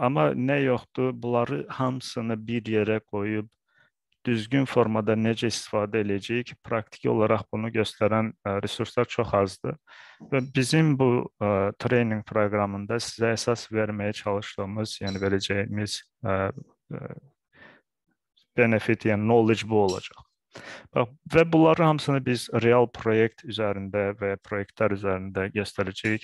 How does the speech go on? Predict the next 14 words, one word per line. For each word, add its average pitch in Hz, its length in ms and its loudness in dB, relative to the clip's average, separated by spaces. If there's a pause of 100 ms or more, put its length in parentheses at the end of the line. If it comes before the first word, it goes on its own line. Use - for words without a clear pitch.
Məsələn, 101 340 -6
burada 107 300 0
hal-hazırda 104 580 0
gördüyünüz 98 560 -4 (640)
bizim 107 320 -2
learning 101 420 4
management 98 520 -2
sistemdir. 110 580 0
Burada 98 320 0
hardasa 95 540 -2 (720)
ona 107 320 0
yaxın 101 540 -2 (180)
mikroservis 110 760 0
var. 104 260 2